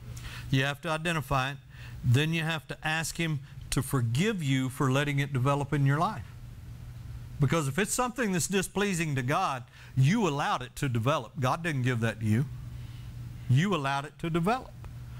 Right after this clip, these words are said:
And so we have to ask him for forgiveness for allowing that to develop. And then number three, ask him to heal us from it.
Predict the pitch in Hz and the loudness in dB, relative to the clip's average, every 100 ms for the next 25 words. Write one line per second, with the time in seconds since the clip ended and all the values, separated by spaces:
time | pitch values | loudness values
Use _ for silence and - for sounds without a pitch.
0 | - - - 151 175 160 160 156 160 160 | -12 -6 0 2 4 2 2 -2 -4 -2
1 | 175 170 - 165 - 151 151 123 120 269 | -4 -4 -4 -2 0 2 2 2 2 0
2 | 311 170 135 151 - - - - 180 160 | -2 -2 -2 -2 -8 -14 -14 -2 2 4
3 | 139 185 247 185 160 - 139 127 123 240 | 2 0 0 -2 -2 -2 -2 2 2 2
4 | 190 147 - - - 170 170 180 180 165 | 2 -2 -8 -8 -4 -2 0 0 0 2
5 | 139 120 226 285 294 202 190 - - - | 0 -2 0 0 2 0 -4 -12 -12 -4
6 | 190 190 - 175 139 123 - - - 269 | -2 -4 -4 -4 -2 -2 -4 -6 -2 2
7 | 285 208 147 143 139 - 254 269 160 - | 2 2 2 0 -2 0 0 0 -4 -6